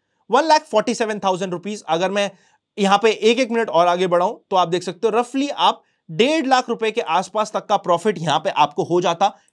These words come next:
ट्वेंटी ट्वेंटी वन में। मतलब जब हम पिछले तीन साल के डेटा को चेक करते हैं तो दो साल आपकी ये स्ट्रैटेजी काम नहीं करी है और एक साल आपकी ये स्ट्रैटेजी काम करी है। ये हुआ है आपके पिछले तीन साल की टेस्टिंग।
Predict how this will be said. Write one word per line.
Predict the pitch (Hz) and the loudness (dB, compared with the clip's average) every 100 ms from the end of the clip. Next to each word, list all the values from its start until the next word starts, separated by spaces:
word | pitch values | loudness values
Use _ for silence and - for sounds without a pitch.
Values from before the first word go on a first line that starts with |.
| - | -4
ट्वेंटी | 180 185 233 | -2 0 -2
ट्वेंटी | 233 185 156 214 175 - | -2 -4 -4 -6 -4 2
वन | 170 | 2
में। | 123 90 _ _ - - - | 2 -10 _ _ -20 -20 -10
मतलब | 147 180 208 320 339 | 0 4 4 4 2
जब | 196 269 | 4 2
हम | 240 277 | 4 0
पिछले | 269 - 277 | 0 -2 -4
तीन | - 247 | -2 -2
साल | 294 262 | 2 2
के | 254 | 4
डेटा | 233 196 | 2 4
को | 196 | 2
चेक | 202 156 - | 0 -2 0
करते | 127 180 | 0 0
हैं | 196 | 2
तो | 226 | 2
दो | 135 208 | 4 2
साल | 240 - | 2 0
आपकी | 226 233 220 | 0 -2 -2
ये | 214 | -4
स्ट्रैटेजी | - 156 160 185 | -2 -4 -4 -6
काम | 175 156 | -2 -2
नहीं | 113 147 196 | -4 -6 2
करी | 190 190 | 2 2
है | 233 _ _ 202 | -2 _ _ 0
और | 208 - | 2 4
एक | 262 | 2
साल | 269 302 | 4 0
आपकी | 220 190 277 220 | 2 -2 -2 -4
ये | 214 | -2
स्ट्रैटेजी | 180 165 170 | -2 -2 -4
काम | 190 165 156 | -2 -2 0
करी | 156 131 | -2 -4
है। | 110 - _ _ 139 | -8 -18 _ _ -4
ये | 175 302 | 2 2
हुआ | 226 226 | 6 4
है | 233 | 4
आपके | 214 262 | 2 0
पिछले | 220 208 254 | -6 -6 -6
तीन | - 220 | -6 -6
साल | 214 196 | 0 -2
की | 165 | -2
टेस्टिंग। | 165 135 - | -6 -6 -8